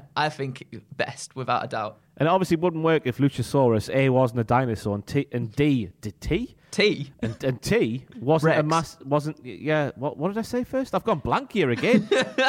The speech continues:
Speaker 1: <laughs>
Speaker 2: I'm worried about my brain at the moment.
Speaker 1: It's all right.
Speaker 2: It wouldn't work if he wasn't so big, is what I'm saying.
Speaker 1: Yeah.
Speaker 2: It wasn't so high at the
Speaker 1: Mm-hmm.
Speaker 2: release point of his flippy part of the,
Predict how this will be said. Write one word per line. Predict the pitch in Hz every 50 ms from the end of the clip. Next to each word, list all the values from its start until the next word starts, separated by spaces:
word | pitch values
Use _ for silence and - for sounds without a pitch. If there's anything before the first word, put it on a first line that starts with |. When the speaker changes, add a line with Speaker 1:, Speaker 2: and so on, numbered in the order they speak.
| 262 -
Speaker 1:
<laughs> | - 285 - 359 - - _ _ _
Speaker 2:
I'm | - 247 254 160 - -
worried | 104 131 202 262 -
about | 135 - 120 123 98
my | 120 120 117 113 92 - _ _
brain | 107 117 151 196 180
at | 127 98
the | 107 107
moment. | 104 110 123
Speaker 1:
It's | 151
all | 208 220 208
right. | 196 190 185 151 131 110 - -
Speaker 2:
It | - 170 190
wouldn't | 208 254 269 247 269 262
work | 247 247 220 196 -
if | 170 151
he | 170 170
wasn't | 160 165 165 165 165 151
so | - 180 170
big, | 139 - 156 143 123 110 - 113
is | 110 107
what | 127 131
I'm | 127 127
saying. | - - 143 131
Speaker 1:
Yeah. | 143 123
Speaker 2:
It | 120
wasn't | 139 143 139 147 143
so | - 151 151 147 127
high | - 143 143 139 135 123 113 - - _ _ -
at | 131 120
the | 135
Speaker 1:
Mm-hmm. | 131 -
Speaker 2:
release | 151 175 196 202 -
point | - - 156 143 135 - -
of | 113 -
his | - 139 135 123 101 - - _
flippy | - - - 160 143 - 139 123
part | 107 - 123 113 107 101 - - _ _
of | - 110 - -
the, | 113 107